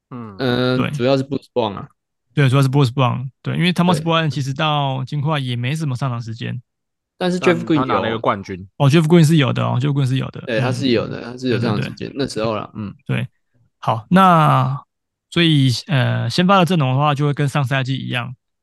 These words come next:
Speaker 3: 控卫的话就是 Jamal Murray 嘛，然后S G
Speaker 2: 嗯。
Speaker 3: 的话就是K C P，那小前的部分就是N P J，
Speaker 2: 嗯。
Speaker 3: 那大前的话就是 Aaron Gordon，那中锋的话就是 Jokic。
Speaker 2: 嗯。
Speaker 1: 嗯。
Speaker 3: 对，那目前我现在观察到的是，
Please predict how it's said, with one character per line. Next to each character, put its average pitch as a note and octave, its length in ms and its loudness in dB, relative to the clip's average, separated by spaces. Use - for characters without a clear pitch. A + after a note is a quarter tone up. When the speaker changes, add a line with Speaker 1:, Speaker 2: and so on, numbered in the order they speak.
Speaker 3:
控 F#3 160 0
卫 F3 80 4
的 D#3 100 4
话 D#3+ 80 6
就 D3+ 120 2
是 C#3+ 160 2
Jamal C3+ 240 0
Murray C3+ 300 0
嘛， B2 180 -14
然 C3 180 -4
后 D3 280 0
S C3 180 2
G C#3 160 -2
Speaker 2:
嗯。 - 20 -2
Speaker 3:
的 C3+ 100 -2
话 C#3 100 -2
就 C#3 100 -4
是 C3 240 -4
K C3+ 140 -4
C B2+ 180 -6
P， B2+ 320 -4
那 D#3 180 -4
小 C3 160 2
前 B2+ 120 -2
的 C3 80 -12
部 C#3+ 140 -6
分 D3 220 0
就 C#3 160 -2
是 C3+ 400 -2
N C3+ 80 -2
P C3+ 160 0
J， C3 240 -2
Speaker 2:
嗯。 C#3 80 -8
Speaker 3:
那 D3+ 220 -6
大 D#3 180 0
前 C3 160 -2
的 B2+ 80 -2
话 C#3 80 0
就 C#3+ 100 -4
是 C#3 120 -4
Aaron C3+ 220 0
Gordon， B2+ 420 -4
那 C#3+ 160 -4
中 C#3+ 140 -2
锋 C#3+ 140 0
的 C3+ 60 0
话 C3+ 120 0
就 C3+ 140 -4
是 B2 580 -6
Jokic。 B2+ 420 -4
Speaker 2:
嗯。 A#2+ 320 0
Speaker 1:
嗯。 F#2 100 -14
Speaker 3:
对， C3 260 -12
那 F#3+ 160 4
目 G#3+ 140 8
前 D#3 120 6
我 C3+ 80 8
现 B2 80 6
在 D#3 60 4
观 D3+ 180 4
察 B2+ 160 4
到 C#3 140 2
的 B2+ 120 2
是， B2+ 460 -2